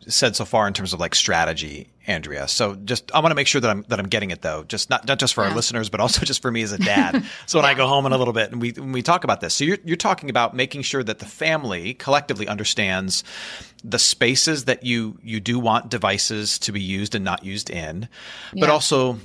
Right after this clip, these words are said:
Speaker 1: um, the, the things that you do together as a family that you want devices to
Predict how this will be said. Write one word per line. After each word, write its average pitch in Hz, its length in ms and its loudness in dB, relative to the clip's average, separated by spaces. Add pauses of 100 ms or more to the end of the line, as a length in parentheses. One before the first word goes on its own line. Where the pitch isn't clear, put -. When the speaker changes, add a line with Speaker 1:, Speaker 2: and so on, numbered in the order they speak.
(360)
Speaker 1:
um, 101 300 0
the, 101 200 2
the 107 140 0
things 139 840 0
that 120 140 -2
you 117 100 -4
do 113 200 -2
together 113 400 0
as 98 100 -2
a 92 60 -6
family 98 720 0
that 214 160 0
you 101 140 -4
want 95 220 -2
devices 87 580 -2
to 85 440 -4